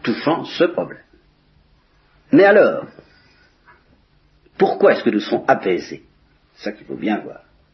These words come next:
Pourquoi est-ce que nous serons apaisés touchant ce problème ? Parce que nous verrons vraiment le bien. Nous verrons vraiment ce qu'est l'amour.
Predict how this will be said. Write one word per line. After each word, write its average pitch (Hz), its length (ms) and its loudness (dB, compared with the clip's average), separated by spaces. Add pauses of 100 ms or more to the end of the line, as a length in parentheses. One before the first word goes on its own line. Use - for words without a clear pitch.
Pourquoi 117 280 0
est-ce - 120 -6
que 107 60 -2
nous 104 100 -2
serons 104 200 -8
apaisés 110 640 -4 (1120)
touchant 120 220 0
ce - 60 -8
problème ? 78 340 -6
Parce - 240 -2
que - 260 2
nous 117 140 2
verrons 135 440 2
vraiment 165 800 2 (320)
le - 180 -8
bien. - 260 -10 (1200)
Nous 117 180 0
verrons 131 300 2
vraiment 147 800 2 (460)
ce - 200 -12
qu'est - 220 -4
l'amour. - 260 -8